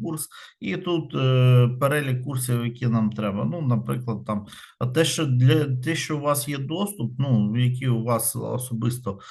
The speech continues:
бачите, я, напевно, не, не можу оці, а, вести і таке інше.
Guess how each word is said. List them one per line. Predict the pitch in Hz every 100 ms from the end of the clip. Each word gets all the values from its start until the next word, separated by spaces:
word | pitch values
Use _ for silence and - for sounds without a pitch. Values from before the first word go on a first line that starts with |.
| - - - -
бачите, | 143 - -
я, | 123
напевно, | 127 127 127 120 123 120
не, | -
не | 123
можу | 123 117 117 104
оці, | 104 - 143 143 127 - _ _ _ _ _ - - - _
а, | - 120
вести | 117 123 127 127 113 98 - _ _ _ -
і | 127
таке | 127 127 123
інше. | 110 98 - -